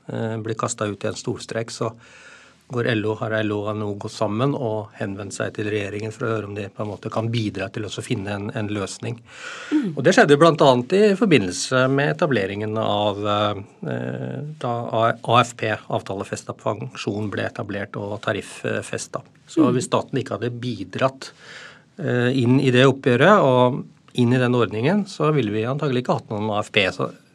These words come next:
Speaker 1: hvert fall så ville den, eh, sett helt annerledes ut. Et annet veldig godt eksempel på det, på dette trepartssamarbeidet og hvordan det, på en måte, det fungerer, er jo,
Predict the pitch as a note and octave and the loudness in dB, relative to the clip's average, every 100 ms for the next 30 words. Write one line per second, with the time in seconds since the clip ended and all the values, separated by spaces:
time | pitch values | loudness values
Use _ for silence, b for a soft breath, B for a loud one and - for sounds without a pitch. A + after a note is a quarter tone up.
0 | - A2 B2 A2+ B2+ A2+ G#2+ G#2+ A2 A2+ | -4 -4 -4 -2 -2 0 0 0 0 -6
1 | - D3 B2+ - A#2 - G2 - A#2 G2 | -8 -8 -6 -6 -6 -6 -6 -2 -2 -2
2 | G2+ G2+ G#2+ C3+ B2+ - B B B B | -6 -8 -6 -4 -4 -6 B B B B
3 | B B B B - D#3+ - E3 C#3+ F#3+ | B B B B -10 0 6 8 8 4
4 | A3 E3+ D#3 D#3 - C3+ A2+ - C3+ C3 | 4 4 4 2 4 4 4 2 2 2
5 | C3 C#3+ C#3+ C#3+ C#3+ - _ _ - D#3 | 2 4 4 4 2 -4 _ _ 0 2
6 | C#3 C3+ C#3 A#2 A#2 - A2 - A2+ A2+ | 2 0 2 0 0 -4 -4 0 2 4
7 | A#2 A#2 A2+ B2 C3+ B2+ B2 A#2 A#2+ B2+ | 2 4 4 6 6 6 4 0 0 -2
8 | A#2+ B2+ A2 - B2+ A2+ A2+ E3 A2 A2 | -2 -2 -4 -2 -2 0 -2 0 0 2
9 | A#2+ | 0